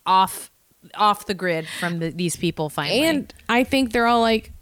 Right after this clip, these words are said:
Speaker 2: "Oh yeah, he's fine."
Speaker 1: Yeah.
Speaker 2: I think the sisters are like, "Oh, this is so much
Speaker 1: Oh.
Speaker 2: better than Eunice." Oh, absolutely. Whatever.
Speaker 1: Oh,
Speaker 2: Who
Speaker 1: this
Speaker 2: cares?
Speaker 1: is much simpler.
Speaker 2: Yes,
Speaker 1: And then
Speaker 2: yes.
Speaker 1: Shanna Moakler was like, "But don't forget about me."
Speaker 2: Yes. I mean, t-,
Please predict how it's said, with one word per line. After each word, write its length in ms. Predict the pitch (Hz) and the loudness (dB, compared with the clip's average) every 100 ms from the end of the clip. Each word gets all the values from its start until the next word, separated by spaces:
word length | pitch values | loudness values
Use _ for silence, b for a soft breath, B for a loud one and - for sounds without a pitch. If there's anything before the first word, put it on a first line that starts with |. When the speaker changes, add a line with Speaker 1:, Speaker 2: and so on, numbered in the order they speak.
| - | 2
Speaker 2:
"Oh 260 | 403 480 | 4 4
yeah, 180 | 480 151 | 4 2
he's 340 | 151 - 359 - | -2 -2 -2 -2
fine." 380 | - 139 190 208 - _ _ _ _ - | -4 -2 -4 -6 -18 _ _ _ _ -2
Speaker 1:
Yeah. 120 | 208 | 2
Speaker 2:
I 40 | |
think 160 | 240 254 | 4 4
the 80 | 240 | 2
sisters 400 | - 240 240 226 | 2 0 2 2
are 60 | |
like, 220 | 240 220 - - | 2 0 -6 -6
"Oh, 160 | 330 262 | 0 2
this 200 | 180 226 | 0 0
is 120 | 262 | -2
so 140 | - | 0
much 160 | 214 494 202 | 6 6 6
Speaker 1:
Oh. 40 | |
Speaker 2:
better 280 | 147 151 147 | 2 2 2
than 260 | 156 151 | 0 0
Eunice." 480 | 143 160 226 294 - - | 0 2 2 0 -2 0
Oh, 240 | 180 120 | 0 0
absolutely. 500 | - 180 - 147 - | -2 -2 -2 -4 -4
Whatever. 320 | - 160 143 - | -2 0 0 2
Speaker 1:
Oh, 180 | 381 175 | 2 4
Speaker 2:
Who 80 | |
Speaker 1:
this 160 | 302 392 | 4 4
Speaker 2:
cares? 140 | 415 - - - | 2 0 -2 -4
Speaker 1:
is 60 | |
much 180 | 269 277 | -2 -2
simpler. 480 | - 180 - 139 165 _ b b | -2 -6 -8 -12 -12 _ b b
Speaker 2:
Yes, 180 | 208 160 | 0 0
Speaker 1:
And 80 | 156 | 2
then 60 | |
Speaker 2:
yes. 100 | - | 0
Speaker 1:
Shanna 260 | - 180 170 | 0 0 0
Moakler 340 | 175 170 165 156 | 0 0 0 0
was 180 | 160 | 0
like, 240 | 160 151 - | 0 -2 -2
"But 100 | 165 | 0
don't 160 | 180 | 0
forget 220 | 165 170 156 | 0 0 0
about 180 | 147 | -2
me." 480 | 156 190 226 262 196 | 0 0 2 2 2
Speaker 2:
Yes. 340 | 185 156 151 - | 2 2 0 0
I 100 | 180 | 2
mean, 260 | 170 165 | 2 2
t-, 80 | 165 | -2